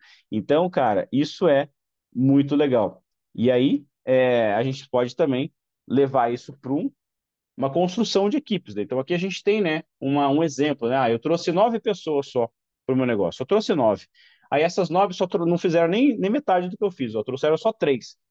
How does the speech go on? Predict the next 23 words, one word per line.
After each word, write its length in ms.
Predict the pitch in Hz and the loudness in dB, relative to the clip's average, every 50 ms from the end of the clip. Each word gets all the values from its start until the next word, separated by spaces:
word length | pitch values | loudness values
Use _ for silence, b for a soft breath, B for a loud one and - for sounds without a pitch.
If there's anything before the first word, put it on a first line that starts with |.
| _ _ _ | _ _ _
cada 260 | - 143 139 139 135 | -4 -2 0 0 0
uma. 240 | 123 113 107 98 90 - _ _ _ _ _ _ _ _ _ _ | 0 0 -2 -6 -8 -12 _ _ _ _ _ _ _ _ _ _
Cada 200 | - 170 175 196 | 0 0 0 2
uma 120 | 185 180 | 0 2
dessas 260 | 180 170 165 175 156 - | 0 0 -2 -4 -4 -2
nove 200 | 170 170 165 - | -2 -2 -2 -2
trouxe 300 | 185 180 - - 165 160 _ - | -6 -6 -6 -8 -14 -14 _ -6
três, 300 | - 151 160 170 180 180 | -2 0 0 0 0 -4
que 80 | - 147 | -6 -6
depois 280 | 139 139 - 143 139 | -4 0 0 0 0
trouxeram 360 | - 151 139 - 143 123 127 | 0 -2 -2 0 0 0 0
mais 180 | 123 120 110 - | 0 -2 -2 -2
três, 240 | - 180 185 175 180 | -2 0 0 0 0
trouxeram 300 | - 147 - 143 131 131 | -2 -4 -2 0 0 2
mais 200 | 127 123 123 - | 0 0 -2 0
três. 240 | - 175 180 180 175 | 0 2 2 2 0
Então, 320 | 151 - 180 190 202 202 _ _ _ _ _ _ | -2 0 2 2 0 0 _ _ _ _ _ _
ao 200 | - 180 196 208 190 | 0 2 4 4 4
longo 260 | 175 170 165 160 170 | 2 2 0 0 -2
do 100 | 180 180 | -4 -2
tempo, 400 | - 190 190 208 202 - 214 - _ - | -2 0 0 0 0 -2 -8 -16 _ -8
eu 140 | 180 180 | -8 -6
construí 580 | 180 185 185 180 180 - 180 156 151 165 180 | -4 -4 -6 -6 -4 -4 -2 -2 -2 -2 -4